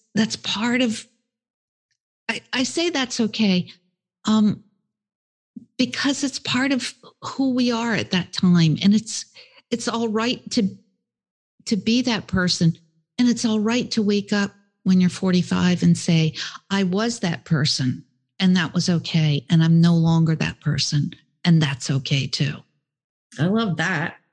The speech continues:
Speaker 1: <laughs>
Speaker 2: I love that definition there.
Speaker 1: You don't have to, you don't have to make yourself wrong for,
Speaker 2: Mm-hmm.
Speaker 1: for the years that you spent being the everything to everyone.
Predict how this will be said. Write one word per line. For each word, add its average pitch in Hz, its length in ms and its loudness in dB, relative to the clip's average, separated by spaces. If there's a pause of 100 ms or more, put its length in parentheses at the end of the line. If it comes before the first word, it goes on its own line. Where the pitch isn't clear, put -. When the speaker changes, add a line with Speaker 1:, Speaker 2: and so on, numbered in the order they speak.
(240)
Speaker 1:
<laughs> - 400 2
Speaker 2:
I 190 60 -2
love 233 240 -2
that 165 360 -4
definition 185 640 -2
there. 185 120 2
Speaker 1:
You 254 160 -2
don't 262 260 0
have 294 200 -2
to, 294 220 -2
you 233 140 2
don't 277 160 0
have 311 140 -2
to 320 80 -6
make 262 260 -2
yourself 240 420 -4
wrong 208 680 0
for, 175 260 -4
Speaker 2:
Mm-hmm. 208 240 0
Speaker 1:
for 196 80 2
the 202 140 2
years 202 600 -2
that 185 240 -6
you 190 120 2
spent - 760 -2 (180)
being 180 720 2 (500)
the 190 220 -2
everything 175 500 0
to - 200 -2
everyone. 151 600 -2